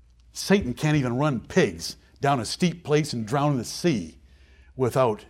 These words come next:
God directing him, allowing him, using him to accomplish that. This may be hard for you to understand. If you do, if,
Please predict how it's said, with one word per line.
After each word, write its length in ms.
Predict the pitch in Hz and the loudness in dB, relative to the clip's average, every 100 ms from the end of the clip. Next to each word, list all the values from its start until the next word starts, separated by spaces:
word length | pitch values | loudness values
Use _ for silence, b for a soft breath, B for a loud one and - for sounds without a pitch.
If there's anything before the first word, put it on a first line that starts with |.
| - - | -20 0
God 480 | 143 107 82 76 - | 2 2 -2 -6 -6
directing 460 | 123 123 123 - 104 | -2 0 0 -4 -6
him, 260 | 110 113 104 | -4 -4 -4
allowing 460 | 113 120 131 120 113 | -2 0 0 0 -2
him, 280 | 120 113 104 | -2 -4 -4
using 440 | 127 139 123 113 | -4 -4 -4 -6
him 240 | 127 117 113 b b _ | -6 -8 -8 b b _
to 160 | 139 117 | 0 0
accomplish 540 | - 135 120 110 - | 0 0 0 -2 -2
that. 380 | 107 92 78 - - 117 110 - 123 95 - _ - _ _ _ - | -2 -2 -6 -14 -20 -20 -20 -20 -20 -20 -20 _ -20 _ _ _ -2
This 200 | 202 185 | 0 2
may 120 | 151 | 2
be 120 | 127 | 2
hard 320 | 107 143 147 | 2 2 2
for 120 | - 160 | 0 0
you 80 | |
to 100 | 156 | 2
understand. 680 | 165 160 160 196 180 113 87 | 2 0 -2 2 2 2 -2
If 120 | 95 123 | -6 -4
you 60 | |
do, 140 | 117 151 | -2 -2
if, 240 | 143 | -2